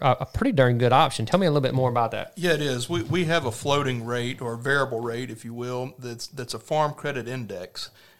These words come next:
Speaker 2: and that, that's a rate that's subject to change monthly. However, it's our, our lowest rate and always been our lowest rate since I've, I've been in this, uh, career. And <clears throat> I went back, just to give you some hard numbers, I went back to June of last year,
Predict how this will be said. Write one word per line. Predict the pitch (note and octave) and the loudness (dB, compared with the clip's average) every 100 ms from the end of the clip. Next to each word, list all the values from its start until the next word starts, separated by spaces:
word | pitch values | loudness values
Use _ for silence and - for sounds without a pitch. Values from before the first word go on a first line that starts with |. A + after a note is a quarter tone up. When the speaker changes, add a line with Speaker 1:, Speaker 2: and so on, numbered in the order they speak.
| - | -14
Speaker 2:
and | B2 B2 A#2+ A#2+ | -8 -6 -6 -8
that, | A#2 A#2 B2 C3 - | -10 -10 -8 -8 -10
that's | - B2+ A#2+ | -12 -8 -8
a | |
rate | A2+ C#3 C#3+ - | -4 -2 -2 -4
that's | A2 - | -8 -4
subject | - D3+ D3 - | -2 -2 -4 -12
to | A#2+ | -10
change | - D3+ A#2+ G2+ | -6 -4 -6 -8
monthly. | A2+ C3+ E3 - F#2+ A2 - _ _ | -6 -2 -2 -4 -10 -12 -18 _ _
However, | - B2 B2+ C#3 B2 | -4 -2 0 -2 -2
it's | A#2 - | -4 -4
our, | A2+ A2 A#2+ | -4 -4 -8
our | A2 A2 | -8 -8
lowest | A#2 B2 C3 A#2+ A#2 | -4 -4 -2 -6 -8
rate | A#2 G2+ F2 C#3+ | -8 -10 -14 -12
and | A#2+ | -8
always | A#2+ A2 A#2 | -6 -6 -8
been | C3+ C3+ | -6 -4
our | G#2 | -4
lowest | A2 A2 A2+ B2+ | -6 -8 -10 -10
rate | G#2+ | -10
since | - A2+ A2+ | -10 -12 -10
I've, | G#2 - C3 A2 | -10 -12 -12 -10
I've | A2+ | -10
been | A2 G#2 | -10 -12
in | A2 | -12
this, | G#2 - | -8 -8
uh, | - G#2 | -8 -12
career. | - A2 A#2 A#2 G#2+ - A2 - - - | -12 -12 -10 -10 -12 -16 -20 -20 -20 -10
And | B2 B2 A#2+ A#2 - _ - | -6 -4 -6 -8 -14 _ -6
<clears throat> | G#3 G3 D3 - | 2 4 2 0
I | B2+ | -4
went | B2+ D#3+ A#2+ | -4 -4 -4
back, | B2 C#3 A#2 A2+ | 2 2 2 -4
just | B2 - | -12 -12
to | A#2+ | -12
give | A#2+ B2 | -10 -8
you | |
some | A2+ A2 A2 | -8 -8 -6
hard | A#2+ A2+ | -4 -4
numbers, | A#2 B2 A#2 G#2+ F2+ | -4 -6 -6 -8 -6
I | |
went | B2 E3 C3 | -4 -6 -4
back | C3+ C#3+ - | -4 -4 -6
to | A#2+ | -14
June | A#2+ B2 C3 D3 D#3 D#3+ D3+ | -12 -8 -6 -4 -4 -4 -4
of | A2 A2+ | -6 -4
last | A2+ A#2 - B2+ | -4 -4 -8 -10
year, | A#2 G2 | -12 -12